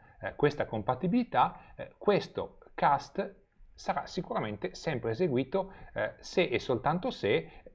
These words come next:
effettivamente il riferimento in team uno punta a un oggetto manager e quindi questo cast è corretto.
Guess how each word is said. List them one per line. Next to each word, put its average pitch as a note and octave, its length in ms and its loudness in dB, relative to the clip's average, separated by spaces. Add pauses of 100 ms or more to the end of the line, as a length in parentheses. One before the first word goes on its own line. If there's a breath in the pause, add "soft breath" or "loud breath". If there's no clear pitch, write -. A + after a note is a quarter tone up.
(340)
effettivamente E3 800 2
il - 260 0
riferimento A2 880 0
in G2 160 -6
team C#3+ 300 0
uno E3 600 2
punta D3+ 360 2
a E3+ 40 2
un F3+ 80 2
oggetto C3 300 0
manager A#2+ 400 -2
e F#3 60 -4
quindi G#2 240 0
questo F#3+ 320 -8
cast - 280 -10
è - 100 -16
corretto. - 500 -8